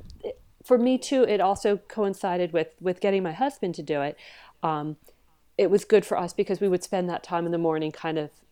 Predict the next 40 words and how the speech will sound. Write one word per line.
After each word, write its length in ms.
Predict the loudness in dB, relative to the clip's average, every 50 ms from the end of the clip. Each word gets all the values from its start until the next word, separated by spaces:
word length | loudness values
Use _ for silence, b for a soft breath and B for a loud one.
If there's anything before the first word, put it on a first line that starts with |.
| _ _ _ _ _ _
talking, 520 | -10 -4 0 0 0 0 0 0 0 0 -2
catching 460 | -4 -4 -4 -4 -4 -4 -8 -6 -4
up, 220 | -4 -4 -4 -4
revamping 560 | -6 -6 -4 -4 -6 -6 -8 -10 -10 -8 -6 -6
our 100 | -6 -6
day, 400 | -4 -4 -2 -2 -2 -4 -4 -6
you 60 | -8
know, 100 | -10 -10
talk 240 | -8 -6 -6 -6 -4
about, 200 | -6 -6 -6 -4
well, 120 | -4 -4 -2
what's 260 | -2 -4 -6 -8 -6
going 260 | -4 -4 -4 -4 -6
on, 180 | -8 -10 -10 -10
whatever. 320 | -10 -8 -8 -8 -8 -8
And 120 | -8 -8 -8
it 40 |
was 120 | -8 -6 0
just, 260 | 0 0 0 -2 -6 b b b b b b b -2
it 80 | -2
was 120 | 0 2 0
a 60 | 0
good 320 | 0 0 -2 -2 -2 -2
thing. 320 | -2 -2 -2 -2 -6 -10 -14 _
It 80 | -10 -10
was 160 | -10 -8 -8
something 420 | -6 -6 -6 -4 -4 -4 -4 -4 -6
that 180 | -6 -8 -8
was 160 | -8 -10 -12 -8
good 240 | -6 -6 -6 -6
for 300 | -6 -6 -6 -6 -4 -4 -6
us, 400 | -6 -6 -6 -8 -12 -16 -16 -20 _ _ _ _ _ _ _ _
um, 320 | -8 -8 -6 -8 -10 -12 -4 _
relationship-wise. 1160 | 2 4 4 4 2 0 -2 -6 -4 -4 -4 -4 -2 -2 -2 0 0 0 -2 -2 -4 -6 -10 b b b b _ -16
It 40 | -16
was 100 | -16 -10
good 180 | -8 -8 -8
for 100 | -8 -10
us 120 | -10 -10 -8
health-wise. 800 | -6 -4 -4 -4 -4 -2 -2 -2 0 -2 -2 -4 -4 -6 -8